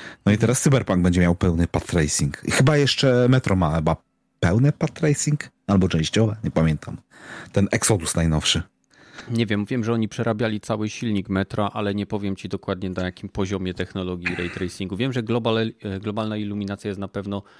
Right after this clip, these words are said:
Speaker 2: e, cała robiona, e, za pomocą, e, ray tracingu, ale nie wiem, tam chyba path tracingu nie ma.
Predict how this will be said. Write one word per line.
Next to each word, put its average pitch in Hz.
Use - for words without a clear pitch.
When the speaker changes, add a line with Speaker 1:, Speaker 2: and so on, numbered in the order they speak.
Speaker 2:
e, 92
cała 98
robiona, 92
e, 92
za 90
pomocą, 90
e, 90
ray 90
tracingu, 104
ale 98
nie 110
wiem, 113
tam 123
chyba 117
path -
tracingu 98
nie 92
ma. 85